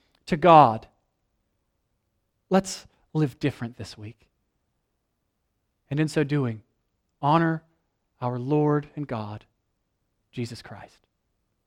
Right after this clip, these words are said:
Let's pray. Father, we thank you for your word. We thank you for the cross.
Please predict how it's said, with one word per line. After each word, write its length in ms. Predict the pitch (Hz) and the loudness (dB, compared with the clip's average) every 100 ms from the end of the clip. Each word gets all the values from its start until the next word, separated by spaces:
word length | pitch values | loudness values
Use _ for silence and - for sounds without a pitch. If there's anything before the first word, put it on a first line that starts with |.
| _ _ _ _ _ _ | _ _ _ _ _ _
Let's 140 | 127 - | -20 -18
pray. 220 | 110 107 _ _ _ _ _ _ _ _ _ _ _ _ _ _ _ _ _ _ _ _ _ _ _ _ _ - - _ - - _ _ _ _ | -18 -18 _ _ _ _ _ _ _ _ _ _ _ _ _ _ _ _ _ _ _ _ _ _ _ _ _ -20 -20 _ -20 -20 _ _ _ _
Father, 180 | 190 175 | 4 6
we 80 | 165 | 6
thank 260 | 190 185 | 6 4
you 80 | 180 | 2
for 240 | - 160 | 0 0
your 120 | 147 139 | 2 0
word. 400 | 135 143 139 135 - _ _ _ _ _ _ - | 0 0 0 -4 -14 _ _ _ _ _ _ -6
We 100 | 151 | -4
thank 300 | - 180 180 | 2 2 2
you 80 | |
for 200 | 165 160 | -2 -2
the 60 | 151 | -4
cross. 600 | - 143 120 123 - - | -4 0 0 0 -6 -20